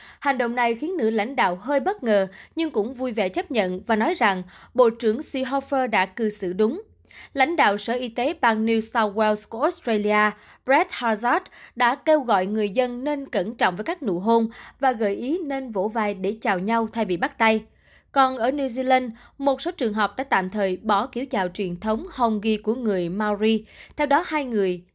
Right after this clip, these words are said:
chạm trán và mũi vào nhau. Trong khi đó, đài E S P N đưa tin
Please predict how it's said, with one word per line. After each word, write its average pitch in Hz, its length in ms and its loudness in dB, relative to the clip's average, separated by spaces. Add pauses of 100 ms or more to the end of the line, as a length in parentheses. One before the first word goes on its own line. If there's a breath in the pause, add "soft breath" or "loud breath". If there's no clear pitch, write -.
chạm 190 240 0
trán 226 380 -2
và 214 120 2
mũi 175 200 -2
vào 220 160 -2
nhau. 202 260 2 (760 soft breath)
Trong 262 140 0
khi 254 120 -2
đó, 254 340 2 (300 loud breath)
đài 247 460 0
E 311 120 2
S - 180 -10
P - 40 -20
N 226 360 2 (280 loud breath)
đưa 294 160 -2
tin 285 340 -4